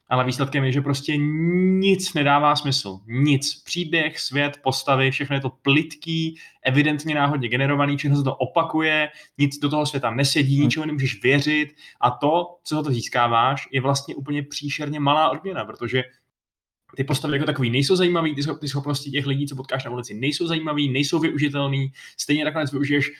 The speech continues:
Speaker 1: spíš tu výzbroj toho deceku, kterou mají všichni stejnou, než že by sis prostě nějak jako tady s babičkou, já nevím, došel pro důchod a měl víc peněz, nebo cokoliv unikátního, nic takového prostě. A
Speaker 2: Hmm.
Speaker 1: jako my jsme si říkali, když to oznámili, že by to mohla být ta jedna, zase jeden, jeden krok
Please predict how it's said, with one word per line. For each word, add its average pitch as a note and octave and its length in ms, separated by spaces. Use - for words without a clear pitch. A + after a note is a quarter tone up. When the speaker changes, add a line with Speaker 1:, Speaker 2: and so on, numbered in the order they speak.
Speaker 1:
spíš - 340
tu D3 120
výzbroj C3+ 460
toho D3+ 160
deceku, C#3 380
kterou C#3+ 140
mají D3 120
všichni C#3+ 240
stejnou, A#2 580
než B2 140
že C3 80
by B2+ 80
sis C3+ 160
prostě C#3 600
nějak C3 220
jako C3+ 220
tady C#3 220
s A#2+ 60
babičkou, C3 600
já B2 140
nevím, G#2+ 580
došel B2 240
pro B2 180
důchod C3 280
a A#2+ 40
měl B2+ 120
víc C3 140
peněz, B2+ 300
nebo A#2 180
cokoliv F#3 460
unikátního, E3 640
nic D3+ 200
takového F3 460
prostě. - 380
A A#2+ 260
Speaker 2:
Hmm. A2+ 120
Speaker 1:
jako C3 340
my C3 120
jsme C#3 180
si C#3 300
říkali, C3+ 380
když C3 180
to - 120
oznámili, C3 440
že B2+ 80
by C3 100
to C3+ 100
mohla B2 200
být B2 220
ta C3 140
jedna, B2+ 440
zase B2 260
jeden, B2 240
jeden C3 240
krok C3+ 400